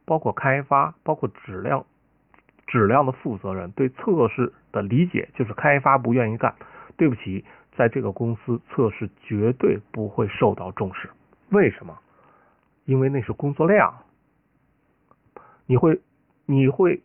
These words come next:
尊重一个搬砖的吗，人吗？OK。第二类对测试理解，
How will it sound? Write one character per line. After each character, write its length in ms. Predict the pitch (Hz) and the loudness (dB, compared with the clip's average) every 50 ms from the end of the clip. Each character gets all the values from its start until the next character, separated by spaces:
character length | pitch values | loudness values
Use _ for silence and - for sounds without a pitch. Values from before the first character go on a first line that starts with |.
| _ | _
尊 220 | _ 180 175 180 175 | _ 0 0 0 0
重 220 | - 156 135 117 | -2 -2 -2 -2
一 80 | 110 120 | -4 0
个 160 | 131 117 107 | 0 0 0
搬 280 | - - 151 - 165 165 | 2 2 0 2 2 2
砖 220 | 170 170 175 175 | 2 2 2 2
的 80 | 165 143 | -2 -4
吗， 100 | 131 120 | -4 -6
人 180 | 113 107 98 | -6 -6 -6
吗？ 180 | 101 104 110 110 - _ _ _ _ _ _ _ _ _ _ _ _ _ _ _ _ _ _ _ _ _ _ _ _ _ _ _ _ _ _ _ _ _ _ _ | -6 -8 -8 -10 -14 _ _ _ _ _ _ _ _ _ _ _ _ _ _ _ _ _ _ _ _ _ _ _ _ _ _ _ _ _ _ _ _ _ _ _
OK。 280 | - 95 - 104 92 - _ _ _ _ _ - _ _ _ - - - _ - - - - - - - _ _ _ _ _ | -8 -6 -4 -6 -6 -6 _ _ _ _ _ -20 _ _ _ -20 -20 -20 _ -20 -20 -20 -20 -20 -20 -20 _ _ _ _ _
第 120 | - 262 | 2 4
二 160 | 285 277 165 | 6 6 6
类 180 | 127 110 - - _ _ | 6 4 2 -2 _ _
对 120 | - 139 127 | 2 2 2
测 220 | - - 160 131 | 4 2 2 2
试 140 | - 123 104 | 4 2 0
理 180 | 98 95 101 | 0 -2 -6
解， 260 | 104 - 107 - 131 | -6 -8 -8 -8 -8